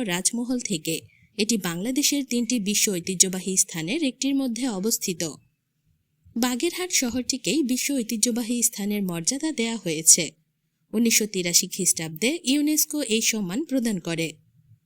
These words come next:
মসজিদটি উত্তর দক্ষিণে বাইরের দিকে প্রায় একশো ষাট ফুট ও ভিতরের দিকে প্রায় একশো তেতাল্লিশ ফুট লম্বা এবং পূর্ব পশ্চিমে বাইরের দিকে প্রায় একশো চার ফুট ও ভিতরের দিকে প্রায়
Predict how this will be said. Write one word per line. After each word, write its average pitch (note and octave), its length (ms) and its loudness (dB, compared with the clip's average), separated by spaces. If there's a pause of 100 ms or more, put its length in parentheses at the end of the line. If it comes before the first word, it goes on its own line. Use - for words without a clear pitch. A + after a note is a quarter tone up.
(420)
মসজিদটি D#4 580 2
উত্তর C4+ 280 2 (120)
দক্ষিণে A3+ 360 -2
বাইরের F3 400 0
দিকে G3 240 -4
প্রায় G3 320 -2
একশো A3+ 200 2 (100)
ষাট F3+ 220 -4
ফুট E4+ 260 0
ও D4+ 100 -2
ভিতরের C4 380 0
দিকে B3+ 240 -2
প্রায় A#3 280 -2
একশো - 200 -4
তেতাল্লিশ F3 560 -2
ফুট F#3+ 240 -6
লম্বা E3 340 -2
এবং D#4 280 0
পূর্ব B3+ 280 -2 (160)
পশ্চিমে A#3 480 0
বাইরের F3+ 440 -2
দিকে C4+ 260 -2
প্রায় F3+ 300 0 (380)
একশো B3+ 280 4 (120)
চার A3+ 160 0
ফুট B3 240 -2
ও B3+ 80 2
ভিতরের F3+ 380 -4
দিকে F#3+ 240 -2
প্রায় F3+ 260 -2